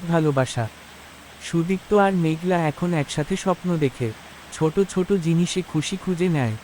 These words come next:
এক কাপ গরম চা, একসাথে বই পড়া, সন্ধ্যায় কলেজের মাঠে হাঁটা।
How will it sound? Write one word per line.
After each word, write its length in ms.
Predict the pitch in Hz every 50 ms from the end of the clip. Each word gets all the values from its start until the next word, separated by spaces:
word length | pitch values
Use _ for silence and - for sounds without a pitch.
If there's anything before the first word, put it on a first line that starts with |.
| - - - - - -
এক 160 | - 147 151 - - -
কাপ 160 | 175 175 170 170 151
গরম 300 | 156 156 156 170 180 180
চা, 260 | 170 - 170 135 120 - - - - - - -
একসাথে 480 | 143 139 - - - 170 165 - 185 170
বই 180 | 151 151 160 160 160
পড়া, 300 | - 170 165 151 127 117 - - - - - - -
সন্ধ্যায় 400 | - 151 151 156 156 175 180 180
কলেজের 420 | - 160 147 143 143 135 151 175
মাঠে 320 | 180 180 165 156 - - 180
হাঁটা। 340 | 156 151 127 - 120 110